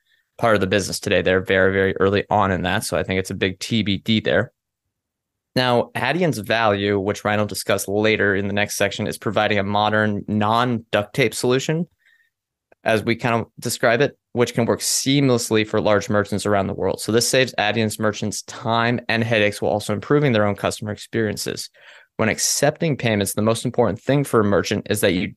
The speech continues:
don't lose the customer at checkout over either frustration, confusion, other mistakes, or you don't accept a fraudulent one as well. Adyen is best in class at helping merchants make sure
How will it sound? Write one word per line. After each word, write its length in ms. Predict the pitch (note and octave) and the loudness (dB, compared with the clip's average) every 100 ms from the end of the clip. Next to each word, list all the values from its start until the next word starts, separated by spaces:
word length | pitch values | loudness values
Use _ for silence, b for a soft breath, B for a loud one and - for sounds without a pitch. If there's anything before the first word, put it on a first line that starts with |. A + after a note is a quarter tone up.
| - | -2
don't 400 | A#2 A2 A#2+ - | 2 4 2 0
lose 440 | A2+ A2 A#2 A2 | -2 0 0 0
the 100 | - | -4
customer 440 | - G#2 G2 - G2+ | -4 -2 -4 -2 -2
at 120 | - | -2
checkout 480 | - A#2 A2 G2 - | -2 -2 0 0 2
over 300 | G2+ G2+ F2+ | 2 0 0
either 240 | G2+ G2 | 0 0
frustration, 800 | F#2+ G2+ F#2+ - B2 B2 B2 A#2+ | 0 -2 -2 0 0 0 0 -2
confusion, 800 | A#2 G2+ - A#2+ A#2 A#2 A#2 A2 - - | -4 -6 0 2 2 2 2 0 -2 -2
other 180 | A2+ A#2 | 2 2
mistakes, 540 | A2 - G#2+ G2+ - B B B B - | 0 0 0 0 -6 B B B B 4
or 380 | C#3+ A#2+ - _ A#2 | 6 4 2 _ -4
you 140 | A2+ | 0
don't 180 | A2 F#2+ | 0 0
accept 260 | - G#2 | -2 -4
a 40 | F2+ | -2
fraudulent 500 | A2 G2 G2 F2+ - | 2 2 2 -4 -6
one 160 | F2 | -10
as 120 | - A2 | -6 0
well. 240 | F#2+ - - B B _ _ _ - | 0 -2 -12 B B _ _ _ -4
Adyen 400 | A2+ C#3+ D#3+ - | -2 2 2 2
is 280 | C3 B2+ G#2 | 2 2 2
best 440 | - A2 A#2 - | 0 0 0 -2
in 140 | A#2+ A2+ | -2 -2
class 400 | - G#2+ G2+ - | 0 0 0 0
at 100 | G2+ | 0
helping 280 | G#2 G#2 G#2 | 0 0 0
merchants 340 | G#2 G2 G2 | 0 -2 -4
make 160 | G#2+ G2+ | -2 -2
sure 260 | A#2 G#2+ | -2 -2